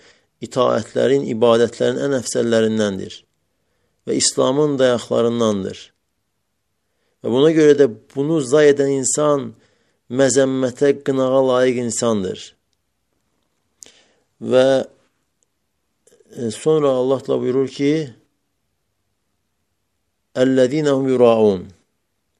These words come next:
Yəni, namaz qılanlar, hansı ki, namazlarını səhlənkardırlar. Və burada fərq var. "An salatihim səhun"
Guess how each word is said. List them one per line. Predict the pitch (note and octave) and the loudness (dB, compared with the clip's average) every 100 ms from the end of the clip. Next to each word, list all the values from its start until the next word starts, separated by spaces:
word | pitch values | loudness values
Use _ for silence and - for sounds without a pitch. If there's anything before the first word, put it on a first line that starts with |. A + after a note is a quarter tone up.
| _ | _
Yəni, | A2 G#2+ | -6 -2
namaz | G#2+ B2 A#2+ A#2+ | 0 0 -2 -2
qılanlar, | A2 A2 A2 B2+ B2 | -2 -2 0 0 0
hansı | A#2 - | -2 -6
ki, | C#3 | -6
namazlarını | B2 A#2 A2 B2 C3+ C3 | -2 0 0 -2 -2 -4
səhlənkardırlar. | A#2+ A#2+ A2 A2+ G2 F#2+ F#2 - - - | -4 -4 -2 -2 -2 -4 -6 -14 -6 -2
Və | C3+ | 0
burada | D3+ F3+ | 2 2
fərq | E3+ D#3+ B2+ | 4 4 6
var. | A#2+ C3 D3 - | 4 4 2 -4
"An | C3 E3 D#3 | 2 2 2
salatihim | - B2 C3+ C3+ C3+ A#2 G#2+ | 0 2 4 2 -2 -6 -6
səhun" | - B2 A2+ B2 D3 E3 | 0 2 2 2 0 -2